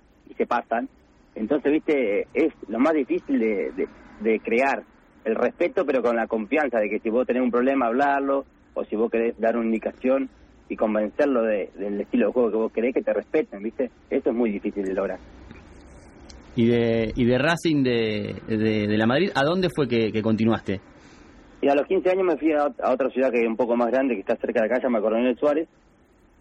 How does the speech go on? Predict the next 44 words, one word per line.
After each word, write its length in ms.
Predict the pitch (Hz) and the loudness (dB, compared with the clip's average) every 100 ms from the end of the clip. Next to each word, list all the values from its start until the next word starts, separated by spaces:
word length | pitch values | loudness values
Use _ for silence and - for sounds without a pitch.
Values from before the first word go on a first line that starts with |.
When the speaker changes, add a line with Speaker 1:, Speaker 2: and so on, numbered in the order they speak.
| _ _ _ | _ _ _
Speaker 1:
que 80 | 120 | -6
tenía 220 | 113 123 | 0 2
un 80 | 120 | 2
primo 240 | 135 135 | 4 4
en 60 | 123 | 4
un 60 | 120 | 2
equipo 280 | 104 117 | 2 2
ahí, 160 | 123 143 | 2 2
bueno, 200 | 135 117 | 0 0
se 60 | - | -2
dio 100 | 117 | -2
la 80 | 113 | -2
oportunidad 460 | 101 101 107 117 | -4 -4 -2 2
y, 60 | 135 | 2
bueno, 180 | 113 101 | 0 0
para 180 | 98 | -2
mí 80 | 98 | -2
era 100 | 113 | -2
importante 420 | 107 104 113 127 | -2 0 2 0
porque 240 | 117 104 - | 0 -4 -8
era 160 | - 110 | -6 -6
ir 80 | 107 - - - - - - - - - | -6 -20 -20 -20 -20 -20 -20 -20 -10 0
a 120 | 107 | 2
una, 500 | 117 120 104 98 82 | 2 2 0 -2 -6
a 760 | - - - - - 101 - | -12 -20 -20 -20 -8 -8 -4
una 180 | 113 113 | 0 2
liga 200 | 110 113 | 2 2
más 160 | 113 113 | 0 0
importante 520 | 117 117 110 131 131 | 0 0 0 0 0
y 40 | 143 | 0
ya 80 | |
empezar 280 | 117 101 110 | -2 -2 -2
a 60 | 104 | 0
jugar 180 | 113 110 | 0 0
en 80 | 107 | -2
primera 340 | 104 110 120 | -4 0 0
con 160 | 110 92 | -2 -2
gente 220 | 107 104 | -2 0
de 100 | 101 | 0
grande, 280 | 110 113 107 | 0 -2 -4
yo 80 | 98 | -4
tenía 160 | 98 | -4
quince 300 | 95 101 110 | -4 -4 0
años, 360 | 107 110 113 | 0 0 -2